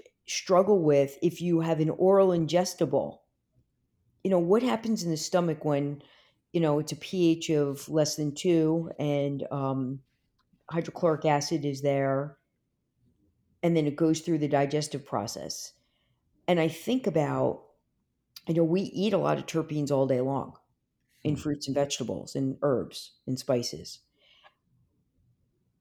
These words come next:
Speaker 1: I, I, I don't know i-, if in that method of administration, if it matters as much as it would with inhalation, like aromatherapy.
Speaker 2: Right.
Speaker 1: Or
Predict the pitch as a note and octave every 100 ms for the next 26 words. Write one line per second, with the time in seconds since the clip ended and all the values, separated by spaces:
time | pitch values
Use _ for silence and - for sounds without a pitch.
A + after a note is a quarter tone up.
0 | _ _ _ _ _ - - - - A3
1 | - - F#3 F#3 G3+ - G3 F#3+ E3 -
2 | D#3+ - - - E3 D3 D3 C#3+ F#3 -
3 | - _ _ _ - F3 E3+ F#3+ G3 G3
4 | G3 F#3+ F#3+ F#3+ - G#3 A3 - E3+ D#3+
5 | E3+ - - _ - C#3+ D3 F3 E3+ E3+
6 | D#3 E3 E3 E3 C#3 C3 C3 - _ _
7 | _ _ _ _ - F3 D#3+ E3 D#3 D3
8 | - D3+ D#3+ D#3+ D#3+ G3 G#3+ A3 C#3 C3+
9 | - D3 C#3+ C3+ C3+ B2+ C#3 D#3+ G3 G#3
10 | _ _ _ _ _ _ - E2+ E2+ E2
11 | _ _ _ _ _ _ _ _ _ F#3
12 | F#3 F3+ F3 -